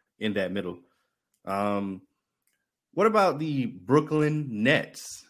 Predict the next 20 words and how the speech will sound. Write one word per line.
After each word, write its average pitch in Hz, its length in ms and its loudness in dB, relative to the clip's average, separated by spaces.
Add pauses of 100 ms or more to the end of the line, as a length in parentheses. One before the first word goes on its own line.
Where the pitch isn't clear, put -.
(140)
Your 117 160 0
boy, 143 340 8
Ben 143 240 6
Simmons, 143 640 2 (100)
he's 131 160 4
coming 151 260 4
back. 180 360 6
You 127 140 2
know, 127 160 4
we, 131 180 6
we 135 160 2
got 143 260 6
the, 135 260 4
we 131 120 2
got 151 120 6
the 147 80 -2
summer 151 300 2
montage 143 540 4
training 156 320 6
videos. 147 580 6